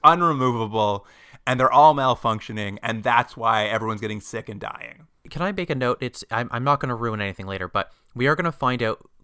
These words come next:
Speaker 2: later in the episode that Devon doesn't have one. And we'll talk about that later, but was the implication that she knew all of these people have this implant and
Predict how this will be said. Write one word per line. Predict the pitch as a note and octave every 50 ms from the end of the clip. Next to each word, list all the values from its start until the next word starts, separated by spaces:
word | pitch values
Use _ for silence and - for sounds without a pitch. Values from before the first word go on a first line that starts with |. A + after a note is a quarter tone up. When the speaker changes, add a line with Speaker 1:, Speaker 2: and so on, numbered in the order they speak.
| _ - - -
Speaker 2:
later | C#3 B2+ C3 C3+ C#3 C#3 C#3+ C#3
in | C#3 B2
the | A#2+ A#2+ -
episode | A2+ - - A2 - - G2+ G2 F#2
that | - F#2+ F#2 - _ _ _ _ _ _ -
Devon | B2 B2 C3 B2+ D3 B2+ A2 -
doesn't | - G#2+ G#2+ G2+ A2 G#2+ -
have | - - F2 E2+ E2+ - -
one. | F#2 F2 D#2 C2+ C#2+ D2 - _ _ _ _ -
And | A#2 A2+ A2 A2
we'll | A#2 A#2
talk | - B2+ B2 -
about | C3+ A#2
that | A#2 - -
later, | A#2+ A#2 G#2+ G2+
but | G2 - A2 - - - - - - _ -
was | D3 D#3 C3+
the | D3 D3 C#3+
implication | D#3+ D#3+ G#3 F#3 - - C#3 C#3+ - C#3+ A#2+
that | A2 A2 G2 G2 - - - _ _ _ _ _ -
she | - - - - C#3+ D3
knew | D3 C3+ B2 B2+ C#3 D3 D#3+ -
all | - G#2+ A#2 C3 C3
of | C3 A2+
these | - B2+ A#2+ -
people | - - - A2+ A2+ - - A#2+ A2+ A2+
have | - - - G2 G2+ G#2
this | G#2+ G#2+ -
implant | - A2 G#2+ - - C3+ C3 C#3+ C#3+ -
and | A2+ G#2+ G#2 G#2 -